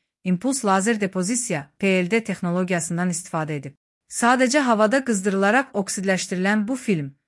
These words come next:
müqavimətini inanılmaz dərəcədə azaldır. Bu dəyişiklik oxşar üç ölçülü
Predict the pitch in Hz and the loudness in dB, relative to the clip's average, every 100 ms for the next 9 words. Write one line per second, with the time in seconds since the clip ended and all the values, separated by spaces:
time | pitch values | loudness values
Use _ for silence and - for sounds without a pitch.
0 | _ 180 175 180 175 180 175 214 254 196 | _ -4 2 2 2 0 0 0 0 2
1 | 180 175 180 233 247 180 160 156 156 160 | 2 2 2 2 2 0 -2 -2 -4 -4
2 | 147 147 135 131 - _ _ _ - 269 | -4 -6 -8 -10 -16 _ _ _ -2 2
3 | 269 226 - 220 247 277 - 196 - 262 | 4 4 2 -2 -2 -2 -4 -4 0 2
4 | 262 262 226 190 180 170 175 | 2 0 2 2 0 -4 -2